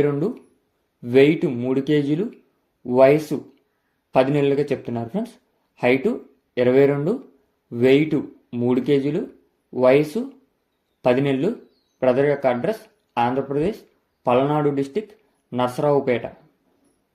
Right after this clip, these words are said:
ట్రాన్స్‌పోర్ట్ అనేది పాసిబుల్ ఏరియాస్‌కి చేస్తానని చెప్పి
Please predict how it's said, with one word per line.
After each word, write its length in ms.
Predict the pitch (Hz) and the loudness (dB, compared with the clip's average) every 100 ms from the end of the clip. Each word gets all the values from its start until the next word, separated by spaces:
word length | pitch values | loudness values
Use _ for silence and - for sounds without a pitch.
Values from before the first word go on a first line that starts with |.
| _ _ _ _ _ _ _ _ _ _ _ _ _ _ _ _ - | _ _ _ _ _ _ _ _ _ _ _ _ _ _ _ _ -2
ట్రాన్స్‌పోర్ట్ 440 | 143 156 - 180 151 | 0 0 -2 -2 -2
అనేది 280 | 139 139 214 - _ _ _ _ - | -2 -2 -4 -8 _ _ _ _ 0
పాసిబుల్ 400 | 135 139 151 156 139 | 2 2 0 0 2
ఏరియాస్‌కి 400 | 135 135 - 220 - _ _ _ | 2 0 -6 -10 -10 _ _ _
చేస్తానని 460 | 127 123 143 139 127 | -2 -2 -2 -6 -6
చెప్పి 220 | 120 165 | -6 -8